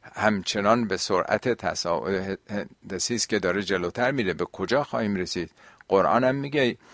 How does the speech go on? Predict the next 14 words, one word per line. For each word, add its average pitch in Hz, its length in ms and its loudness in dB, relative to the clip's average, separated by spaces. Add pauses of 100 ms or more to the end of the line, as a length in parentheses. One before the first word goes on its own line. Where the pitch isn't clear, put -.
(360)
"اگر 104 300 4
تونستین، 113 800 -2 (260)
ان 101 100 -2
استطعتم، 110 1040 2
اگر 110 340 0
توانایی 98 720 4
پیدا 110 340 2
کردید، 87 460 0
ان 101 220 -2
تنفذوا 131 720 -2
من 120 260 0 (100)
اقطار 143 600 4
السماوات 101 720 4
والارض." 80 560 2